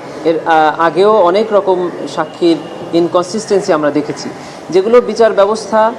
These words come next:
প্রতি মানুষের যে আস্থাহীনতা তৈরি হয়েছিল গত সরকারের সময়, সেই আস্থাহীনতারই একটি প্রমাণ এটা। এস-, এরকম অসংখ্য প্রমাণ ট্রাইব্যুনালে আছে। আপনি যদি পেছনের মামলাগুলো এরকম দেখেন, দেখবেন এরকম অসংখ্য অসঙ্গতি, অসংখ্য ইনকনসিস্টেন্সি,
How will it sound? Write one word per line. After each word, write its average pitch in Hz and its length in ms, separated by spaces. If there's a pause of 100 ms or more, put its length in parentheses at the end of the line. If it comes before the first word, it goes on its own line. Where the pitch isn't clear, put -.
(260)
প্রতি 180 220
মানুষের 202 440
যে 214 120
আস্থাহীনতা 240 720
তৈরি 226 280
হয়েছিল 202 480 (500)
গত 185 200
সরকারের 170 480
সময়, 196 400 (280)
সেই 247 240
আস্থাহীনতারই 214 760 (100)
একটি 202 300
প্রমাণ 147 260
এটা। 120 180
এস-, 156 220
এরকম 196 260
অসংখ্য 262 420
প্রমাণ 202 280
ট্রাইব্যুনালে 165 440
আছে। 123 240 (560)
আপনি 196 200
যদি 208 240 (160)
পেছনের 214 340 (160)
মামলাগুলো 175 460
এরকম 185 240
দেখেন, 156 320 (420)
দেখবেন 190 260
এরকম 208 240 (120)
অসংখ্য 254 520
অসঙ্গতি, 214 640
অসংখ্য 202 760
ইনকনসিস্টেন্সি, 170 920